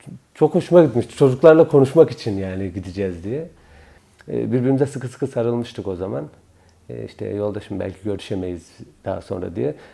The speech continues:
Ben onu şey olarak düşünmemiştim ama. Aydan'ın işte şehit olacağını düşünmemiştim. E, üniversitenin, e, bittiği süreçte o dönem. E, bizim de yaz okulları falan vardı.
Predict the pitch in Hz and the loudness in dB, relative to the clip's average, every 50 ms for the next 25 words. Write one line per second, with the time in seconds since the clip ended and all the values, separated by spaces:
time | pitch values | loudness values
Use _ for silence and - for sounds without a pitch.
0 | - _ - 120 135 147 147 151 160 170 170 165 - - 151 151 151 156 156 156 | -20 _ 2 2 4 6 6 6 6 4 0 -2 0 2 4 4 4 4 2 2
1 | 151 156 - - - 139 113 101 98 - - - 98 92 92 92 87 - - - | 0 -4 -12 -8 -4 -4 -4 -4 -6 -10 -10 -10 -10 -8 -8 -12 -14 -16 -16 -10
2 | 135 117 110 101 117 117 117 120 117 117 117 - 117 110 - - 113 113 113 120 | -8 -8 -6 -6 -6 -6 -6 -6 -6 -8 -10 -10 -10 -10 -8 -8 -10 -6 -6 -6
3 | 113 107 113 117 117 113 110 - - 147 123 101 92 85 - - 165 156 - - | -6 -4 -4 -6 -6 -6 -8 -8 -8 -8 -6 -6 -8 -10 -14 -16 -18 -20 -20 -20
4 | - - - - _ - 117 107 107 110 123 135 139 135 135 - 135 135 135 135 | -20 -20 -20 -20 _ -8 -4 -2 -2 0 2 0 0 0 -2 -2 -2 0 0 -2
5 | 135 135 - _ - 113 113 107 107 107 104 98 113 113 - - 131 123 120 117 | -4 -8 -12 _ -6 -4 -4 -2 -2 -4 -4 -4 -8 -10 -6 -2 0 2 2 2
6 | 113 120 - - - 104 110 - - 107 92 90 - - - 90 90 87 82 98 | 0 -4 -10 -18 -20 -20 -20 -10 -8 -6 -6 -6 -8 -12 -12 -10 -10 -8 -8 -8
7 | 110 156 208 202 - - _ _ - - - - _ _ _ - 117 107 104 98 | -8 -8 -8 -10 -14 -18 _ _ -20 -20 -20 -20 _ _ _ -12 -8 -8 -8 -8
8 | 101 101 101 98 95 98 101 101 101 95 101 - - 110 101 98 95 98 - 107 | -10 -8 -8 -6 -4 -2 -2 -2 -2 -4 -6 -8 -8 -8 -8 -8 -8 -10 -10 -8
9 | 101 101 98 95 95 92 92 95 98 113 170 170 | -6 -6 -6 -6 -6 -6 -6 -8 -8 -8 -10 -10